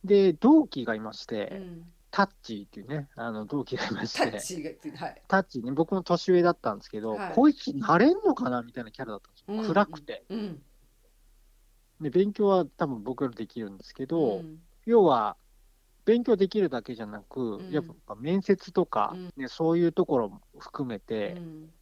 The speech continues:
Speaker 1: やっぱ推薦ももらわないといけないんで、
Speaker 2: うん。
Speaker 1: 部隊からも。
Speaker 2: うん。
Speaker 1: ってなった時に、
Speaker 2: うん。
Speaker 1: 僕が思いついたのは、目立つしかないと思ったんですよ。
Speaker 2: うん、うん、うん。
Speaker 1: どんな時も目立つしかない。
Speaker 2: うん。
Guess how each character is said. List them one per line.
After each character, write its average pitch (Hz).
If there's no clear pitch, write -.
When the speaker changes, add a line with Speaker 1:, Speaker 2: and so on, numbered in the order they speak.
Speaker 1:
や 151
っ -
ぱ -
推 208
薦 208
も 190
も 175
ら 165
わ 165
な 165
い 147
と -
い -
け 107
な -
い -
ん 202
で、 -
Speaker 2:
う 185
ん。 190
Speaker 1:
部 151
隊 117
か -
ら -
も。 -
Speaker 2:
う -
ん。 185
Speaker 1:
っ -
て 170
な 277
っ -
た 247
時 -
に、 220
Speaker 2:
う 165
ん。 160
Speaker 1:
僕 185
が 190
思 185
い 175
つ 180
い 156
た 110
の 104
は、 101
目 131
立 208
つ -
し -
か 120
な 113
い 107
と -
思 98
っ -
た 107
ん -
で -
す -
よ。 -
Speaker 2:
う 185
ん、 214
う 226
ん、 156
う 147
ん。 -
Speaker 1:
ど 208
ん 233
な 226
時 180
も 139
目 247
立 -
つ -
し -
か -
な -
い。 -
Speaker 2:
う 190
ん。 160